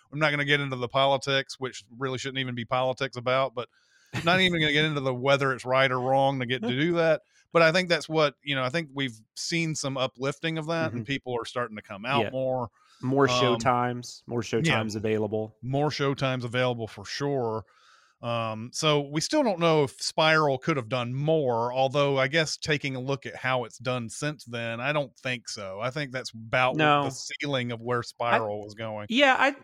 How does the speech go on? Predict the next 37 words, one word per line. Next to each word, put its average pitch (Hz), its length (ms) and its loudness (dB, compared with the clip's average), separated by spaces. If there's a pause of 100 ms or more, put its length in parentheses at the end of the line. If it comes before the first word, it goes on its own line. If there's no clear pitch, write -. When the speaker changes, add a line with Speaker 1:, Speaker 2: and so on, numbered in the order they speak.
Speaker 2:
I 208 120 4
mean, 233 120 -2
it 330 80 -4
might 208 140 6
have 156 100 2
been, 127 140 4
like, 120 120 -2
a 117 60 -2
thirteen 117 480 -2
or 107 60 -2
fourteen 113 560 -2
million, 117 540 -2 (300)
Speaker 1:
Mm-hmm. 139 80 0
Speaker 2:
uh, 107 480 2
if - 160 -2
it 127 100 2
had 117 120 2
opened, 117 280 2
like, 107 220 -2
this 113 240 -2
weekend, 123 560 -4
but, 101 220 -2 (240)
I 98 80 -4
mean, 95 180 -6
it 110 140 0
wouldn't 101 260 -2
have, 107 80 -2
I 110 80 6
don't 110 120 0
think 98 140 -6
it 101 80 -8
would 95 100 -4
have 92 80 -6
been 92 120 -4
much 87 280 -8
more. 92 260 -10 (500)
Speaker 1:
Yeah. 110 320 -6